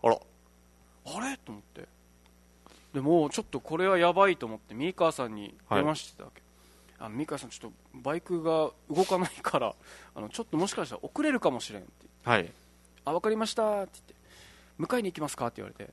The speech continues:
Speaker 1: はい。
Speaker 2: もうその時点でもう、よ-、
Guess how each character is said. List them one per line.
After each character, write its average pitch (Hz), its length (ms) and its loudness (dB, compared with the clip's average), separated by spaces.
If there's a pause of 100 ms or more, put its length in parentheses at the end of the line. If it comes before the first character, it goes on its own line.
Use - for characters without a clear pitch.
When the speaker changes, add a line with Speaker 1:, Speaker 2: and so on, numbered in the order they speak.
(120)
Speaker 1:
は 110 160 2
い。 90 60 -8 (100)
Speaker 2:
も 139 60 -6
う - 20 -2
そ 240 140 0
の 294 80 6
時 262 100 0
点 196 180 2
で 120 220 -4
も 123 300 -4 (760)
う、 127 40 -6
よ-、 226 200 0